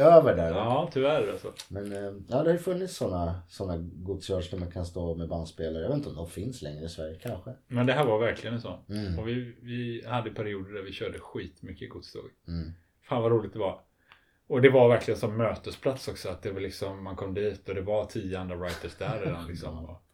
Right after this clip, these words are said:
Speaker 2: då gällde det så att komma på, "Fan, jag måste dra dit tidigt så man får de bästa tågen."
Speaker 1: Ja, precis.
Speaker 2: Så
Speaker 1: Plats. Godståg brukar vara ganska fulla.
Speaker 2: Ja, precis.
Speaker 1: Det är inte bara en spot, det ska ha plats på en vagn
Speaker 2: Precis.
Speaker 1: också. Ja,
Speaker 2: Så
Speaker 1: just det.
Speaker 2: drog man dit vid åtta, nio morgonen och bara, "Gött." Kunde
Speaker 1: Mm.
Speaker 2: man hänga där några timmar innan de andra kom.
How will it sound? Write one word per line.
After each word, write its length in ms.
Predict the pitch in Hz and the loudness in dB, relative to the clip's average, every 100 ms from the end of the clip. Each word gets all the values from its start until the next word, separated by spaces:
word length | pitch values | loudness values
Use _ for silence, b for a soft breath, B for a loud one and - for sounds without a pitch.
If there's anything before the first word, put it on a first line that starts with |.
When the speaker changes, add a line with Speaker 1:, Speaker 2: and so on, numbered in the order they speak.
| b b b b | b b b b
Speaker 2:
då 80 | 110 | 4
gällde 240 | 123 117 | 6 6
det 80 | 110 | 2
så 100 | 107 | 0
att 60 | 101 | -2
komma 180 | 107 98 | -4 -4
på, 100 | 101 | -8
"Fan, 160 | 123 | -8
jag 100 | 107 | -6
måste 240 | 117 - 104 | -6 -8 -6
dra 60 | |
dit 180 | 110 - | -6 -4
tidigt 720 | - 117 98 98 147 147 - _ _ _ | 2 2 2 2 0 0 -12 _ _ _
så 140 | - 120 | -4 0
man 160 | 117 | 2
får 120 | 117 | 2
de 100 | 107 | 2
bästa 260 | 107 110 123 | 0 -2 0
tågen." 320 | 123 101 92 - | 4 2 0 0
Speaker 1:
Ja, 320 | 135 135 143 147 | 8 10 10 8
precis. 380 | 135 - 120 - | 2 2 2 4
Speaker 2:
Så 60 | |
Speaker 1:
Plats. 600 | 131 185 - - - - - | 6 6 4 -8 -12 -12 -4
Godståg 440 | 139 143 - 160 | 2 2 4 6
brukar 180 | 196 185 | 6 8
vara 100 | 147 | 6
ganska 380 | 147 165 160 131 | 6 2 0 -2
fulla. 400 | 98 165 143 127 | 2 2 4 8
Speaker 2:
Ja, 220 | 139 156 143 | 10 12 10
precis. 180 | 135 | 6
Speaker 1:
Det 60 | 151 | 6
är 40 | |
inte 120 | 196 127 | 4 4
bara 120 | 110 | 4
en 60 | |
spot, 280 | 95 - 151 | 4 0 0
det 80 | 104 | 0
ska 140 | - | 2
ha 100 | 117 | 4
plats 440 | 104 - 165 165 - | 2 -2 -4 -4 -2
på 80 | 117 | 0
en 80 | |
vagn 280 | 113 180 139 | 2 0 2
Speaker 2:
Precis. 260 | 117 123 117 | 2 2 4
Speaker 1:
också. 80 | 92 85 90 | 2 0 -6
Ja, 140 | 95 107 | -8 -2
Speaker 2:
Så 60 | |
Speaker 1:
just 380 | 117 123 - - | 0 0 -2 -10
det. 60 | 135 | -6
Speaker 2:
drog 180 | 123 131 | -2 2
man 140 | 131 | 2
dit 200 | 117 110 | 2 2
vid 100 | 113 | 0
åtta, 300 | 113 - 107 | 0 -2 -4
nio 300 | 110 104 113 | -4 -4 -4
morgonen 520 | 131 123 104 95 95 | -2 -2 -4 -8 -14
och 80 | 90 | -14
bara, 140 | 95 - - _ | -14 -14 -18 _
"Gött." 460 | - - - _ - | -20 -20 -20 _ -12
Kunde 140 | - 101 | -6 -4
Speaker 1:
Mm. 80 | |
Speaker 2:
man 80 | 104 | -4
hänga 120 | 107 101 | -6 -10
där 100 | 98 | -12
några 160 | 104 | -14
timmar 300 | - 101 98 | -12 -10 -10
innan 200 | 101 98 | -10 -10
de 100 | 101 | -10
andra 200 | - 101 | -12 -10
kom. 200 | - 107 | -12 -12